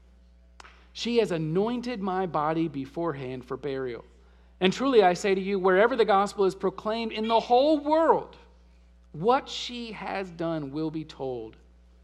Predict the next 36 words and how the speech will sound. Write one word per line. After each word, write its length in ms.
in 140
memory 340
of 80
her." 200
This 180
is 120
fascinating 500
because 320
I 140
don't 80
know 60
if 100
you've 100
noticed 320
as 100
we've 140
been 120
walking 340
through 160
the 60
Gospel 360
of 80
Mark, 380
but 340
Mark 300
goes 260
out 200
of 60
his 160
way 500
to 100
highlight 640
Jesus' 640
praise 840
for 100
women. 280